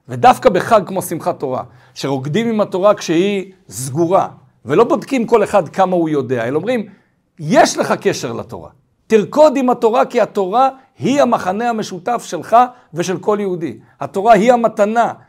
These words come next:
שהקדוש ברוך הוא נתן לעולם, והתורה מאחדת את כל עם ישראל."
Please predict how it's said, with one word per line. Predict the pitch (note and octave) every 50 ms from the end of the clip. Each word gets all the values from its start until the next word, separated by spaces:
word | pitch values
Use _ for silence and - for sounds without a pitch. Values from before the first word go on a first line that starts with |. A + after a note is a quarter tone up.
| _ _
שהקדוש | - - D#3 C3 E3 E3 F3+ A3 G#3+ G3+
ברוך | F#3+ G3+ E3+ D#3
הוא | G#3 G3
נתן | F#3 E3+ F#3 - A3 G#3+ G#3+
לעולם, | G#3+ G#3 F#3+ - F#3 F3+ F3+ F#3 G3 G#3+ A#3+ B3 B3 B3 - _ _ _ _
והתורה | A#2 C3+ F#3 F3+ F#3 F#3+ F#3 E3+ A3 A#3+
מאחדת | B3 A#3+ A3 G3 E3+ - - A#2 - C#4 D#4 D#4 B3+ C4 G3+ -
את | E3+ - -
כל | - E3+ E3 D#3 C3
עם | A#2 A#2 G#2+
ישראל." | G#2 - - G2 F2+ D#2 -